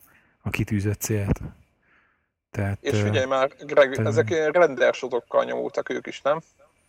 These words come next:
Speaker 1: Hát, valami mechanikai prototípusuk volt, mert fotókat mutogattak. Tehát, tehát valami kész dolog volt,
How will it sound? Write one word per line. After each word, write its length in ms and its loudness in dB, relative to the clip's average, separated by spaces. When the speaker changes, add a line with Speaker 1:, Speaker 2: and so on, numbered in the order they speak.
Speaker 1:
Hát, 560 6
valami 260 6
mechanikai 580 4
prototípusuk 680 -4
volt, 240 0
mert 120 -4
fotókat 500 -2
mutogattak. 600 -6
Tehát, 220 -6
tehát 260 -2
valami 320 6
kész 300 4
dolog 240 4
volt, 380 2